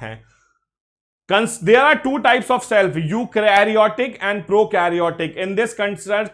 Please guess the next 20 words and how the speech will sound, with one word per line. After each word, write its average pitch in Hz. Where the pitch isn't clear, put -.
con-, 170
con-, 175
uh, 165
in 185
this 208
context, 196
consider 180
the 196
following 165
statement। 139
देखो 196
बेटा, 214
आपने 214
सुना 208
होगा 220
दो 185
तरह 190
के 180
सेल्स 156
हैं, 123